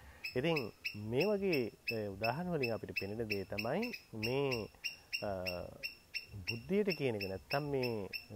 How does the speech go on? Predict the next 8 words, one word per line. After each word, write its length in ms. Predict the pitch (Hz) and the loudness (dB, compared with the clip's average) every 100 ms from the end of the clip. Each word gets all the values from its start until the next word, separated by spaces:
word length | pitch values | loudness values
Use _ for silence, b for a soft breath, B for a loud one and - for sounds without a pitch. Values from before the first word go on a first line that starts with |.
| 101 | -8
ශරී-, 640 | - 107 101 120 120 117 113 - | -4 -2 0 0 -2 -6 -6 -2
ශරීරයේ 500 | 104 113 123 135 135 | 0 2 4 4 2
ඉන්ද්‍රියන් 480 | 107 107 120 139 | 0 -2 2 2
මුල් 240 | 131 117 113 - | 2 0 -2 0
කරගෙන 280 | 135 147 | 0 0
මේ 440 | 175 156 135 117 101 - - | -2 0 2 2 0 -4 -4
බාහි-, 400 | 101 98 113 107 | -2 0 -2 0
බාහිර 360 | 104 113 117 | 2 2 2